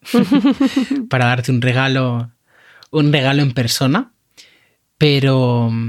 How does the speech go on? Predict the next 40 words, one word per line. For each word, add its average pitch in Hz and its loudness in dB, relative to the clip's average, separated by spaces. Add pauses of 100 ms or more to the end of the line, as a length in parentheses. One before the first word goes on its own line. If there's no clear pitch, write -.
(120)
pero 117 -4
sí, 110 -6
me 123 -2
alegro 123 0
mucho 123 -4
de, 113 -6
de 117 -8
saber 117 -6
que, 117 -8
que - -6
lo 120 -4
pasaste 135 -4
bien. 208 -2 (500)
Y 220 2
me 190 2
hace 180 0
mucha 196 2
gracia 180 2
de 180 2
que 143 -2
tu 123 -6
cumpleaños 131 -2 (540)
caiga 147 0
justo 180 -4 (100)
el 117 -2
día 131 0
antes 170 -4 (200)
de 107 -4
Reyes, 185 0
que 135 -4
justamente 143 0
es - -4
el 127 -4
tema 131 -2
del 113 -4
podcast 123 -4
de 131 -2
esta 123 -6
semana, 131 0
¿no? 175 -4